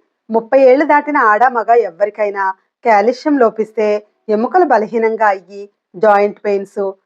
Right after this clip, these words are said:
నిద్రలో కాళ్ళు పట్టేయడం, దంతాలు బలహీనంగా అవ్వడం మొదలవుతాయి. ఎందుకంటే కనీసం రోజుకి మనకి వెయ్యి మిల్లీగ్రాముల కాల్షియం అవసరం. అలా అని దానికోసం కాల్షియం టాబ్లెట్లు వాడితే కొత్త ఇబ్బందులు మొదలవుతాయి. అందుకే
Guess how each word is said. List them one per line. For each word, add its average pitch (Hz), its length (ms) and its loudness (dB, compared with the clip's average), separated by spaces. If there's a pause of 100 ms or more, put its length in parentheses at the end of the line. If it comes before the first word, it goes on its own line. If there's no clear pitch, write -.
(140)
నిద్రలో 226 380 2 (100)
కాళ్ళు 214 300 2
పట్టేయడం, 196 420 -6 (440)
దంతాలు 220 440 2
బలహీనంగా 226 520 0
అవ్వడం 202 280 -6
మొదలవుతాయి. 190 560 -6 (360)
ఎందుకంటే 208 460 -2 (440)
కనీసం 277 440 2 (120)
రోజుకి 240 440 0
మనకి 233 320 -4 (400)
వెయ్యి 220 320 0
మిల్లీగ్రాముల 269 560 -2
కాల్షియం 220 520 -2
అవసరం. 202 340 -8 (580)
అలా 240 320 4
అని 226 180 -4 (220)
దానికోసం 262 560 0
కాల్షియం 254 480 0
టాబ్లెట్లు 220 480 0
వాడితే 196 320 -2 (320)
కొత్త 277 160 -2 (160)
ఇబ్బందులు 208 400 0
మొదలవుతాయి. 196 580 -2 (380)
అందుకే 220 360 0